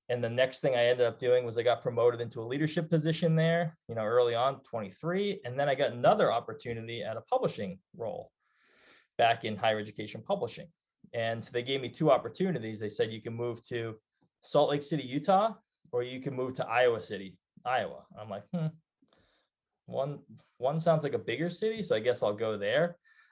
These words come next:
Um, so I ended up going to Salt Lake for a couple of years and just knocking on doors, um, selling books and digital materials. And then, uh, I moved out to L A, um, and, and took a, a different, different role in that industry.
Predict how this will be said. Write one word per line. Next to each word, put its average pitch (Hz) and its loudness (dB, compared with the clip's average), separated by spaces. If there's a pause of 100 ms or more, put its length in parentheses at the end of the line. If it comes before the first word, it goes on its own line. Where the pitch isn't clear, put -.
(100)
Um, 117 4
so 127 4
I 120 8
ended 131 4
up 120 0
going 139 2
to 120 -4
Salt 117 2
Lake 123 2
for 123 -2
a 117 -10
couple 120 -2
of 110 -4
years 113 -2
and 113 -6
just 110 -10
knocking 110 -2
on 113 0
doors, 113 -4
um, 104 -4 (240)
selling 110 -4
books - -2
and 110 -14
digital 110 -4
materials. 120 -2 (680)
And 120 -2
then, 120 4
uh, 107 0
I - -4
moved 120 -6
out 117 6
to - -4
L 113 0
A, 131 4 (320)
um, 104 -8 (480)
and, 104 -8
and - -14
took - -8
a, 101 -4 (100)
a 110 -12
different, 135 -4 (140)
different 123 -4
role 127 4
in 123 2
that 120 2
industry. 135 -6